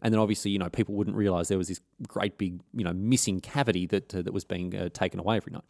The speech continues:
So he'd hide all the debris from his work inside his suitcase, and then he'd have a quick snooze in a storeroom as the place was locked until the morning.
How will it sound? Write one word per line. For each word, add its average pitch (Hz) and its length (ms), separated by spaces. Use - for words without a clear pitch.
So 170 360
he'd 147 160
hide 196 360
all 226 100
the 202 100
debris 127 380
from 127 140
his 104 120
work 110 200
inside 98 220
his 90 120
suitcase, - 640
and 120 100
then 127 80
he'd 117 80
have 113 100
a - 40
quick - 260
snooze 131 400
in 107 60
a 101 60
storeroom 127 840
as 98 100
the 107 80
place 104 300
was 90 100
locked 110 300
until 92 220
the 92 100
morning. 127 500